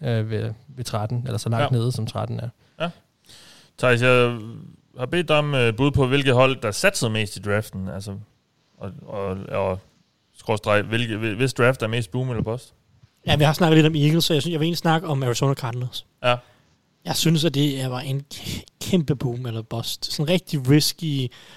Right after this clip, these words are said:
Speaker 3: sats alt, øh, hvad hedder han, Steve Keim og, øh, Cliff Kingsbury, de pressede, øh, draft. Øh, Stephen Collins, endnu en linebacker, efter de har, jeg, jeg synes, jeg er rigeligt med linebacker. Øh, endnu en af de her lidt mærkelige hybrid,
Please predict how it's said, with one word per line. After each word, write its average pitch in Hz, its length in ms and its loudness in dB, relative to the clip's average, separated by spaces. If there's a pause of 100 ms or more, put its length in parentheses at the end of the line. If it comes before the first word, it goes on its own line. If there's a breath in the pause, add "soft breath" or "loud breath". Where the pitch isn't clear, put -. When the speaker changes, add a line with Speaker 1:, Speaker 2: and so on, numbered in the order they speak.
(200 loud breath)
Speaker 3:
sats - 400 0
alt, 175 440 0
øh, 160 60 4 (800)
hvad 131 100 -4
hedder 135 100 0
han, 120 120 -2
Steve 135 260 -6
Keim 143 380 0
og, 127 340 -2
øh, 120 80 -8 (260)
Cliff 127 200 -2
Kingsbury, 139 420 -2
de 127 220 -2
pressede, 131 540 0 (460 loud breath)
øh, 127 140 2
draft. 127 420 -2 (600 soft breath)
Øh, 135 160 -2
Stephen 147 340 2
Collins, 165 540 2
endnu 202 180 6
en 180 100 4
linebacker, 139 580 0
efter 147 300 -2
de 135 160 -2
har, 143 440 2
jeg, 120 120 -4 (120)
jeg 120 80 -6 (260)
synes, 127 180 -2
jeg 135 80 4
er 123 40 -2
rigeligt 147 220 2
med 135 140 2
linebacker. 131 420 0 (460 loud breath)
Øh, 139 220 0 (220)
endnu 190 200 4
en 170 140 6
af 156 60 2
de 165 120 -2
her 151 280 4
lidt 143 220 -2
mærkelige 143 380 2
hybrid, 156 440 6